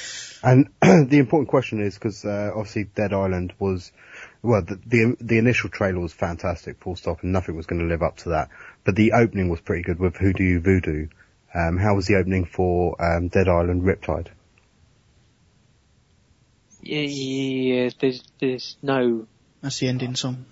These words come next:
Speaker 2: There, there's, there's no party, uh, like the first one. There, there, there's a, there's a bit of a recap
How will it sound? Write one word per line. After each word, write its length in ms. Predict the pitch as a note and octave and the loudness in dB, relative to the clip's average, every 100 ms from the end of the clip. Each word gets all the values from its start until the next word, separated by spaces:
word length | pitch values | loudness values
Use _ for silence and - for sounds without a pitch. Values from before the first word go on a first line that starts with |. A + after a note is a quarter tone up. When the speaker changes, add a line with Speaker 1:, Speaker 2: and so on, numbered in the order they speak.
| - - - - - C#3 | -20 -20 -20 -20 -8 -2
Speaker 2:
There, 100 | B2+ | 0
there's, 220 | C3+ C3+ | 0 0
there's 280 | D3 D3 C3+ | 0 0 2
no 160 | C3 | 2
party, 760 | A#2 B2+ A#2 - A#2 G#2+ G#2+ G#2+ | 2 2 2 0 -6 -8 -8 -6
uh, 240 | G#2 A2 G#2+ _ _ | -6 -8 -10 _ _
like 220 | A#2+ G#2+ A2 | -8 -6 -8
the 80 | |
first 240 | - A2+ A2 | -8 -6 -4
one. 120 | A#2 | 2
There, 160 | D3+ D#3+ | 2 4
there, 140 | E3 | 2
there's 280 | D3 D3+ C3+ | 4 4 4
a, 200 | C3+ C3 | 2 2
there's 180 | C#3 C3 | 0 -2
a 40 | C3 | 0
bit 120 | B2+ | 0
of 100 | A#2+ | 0
a 60 | |
recap 560 | A2+ A#2+ G#2+ - G#2+ | 2 0 0 -4 -4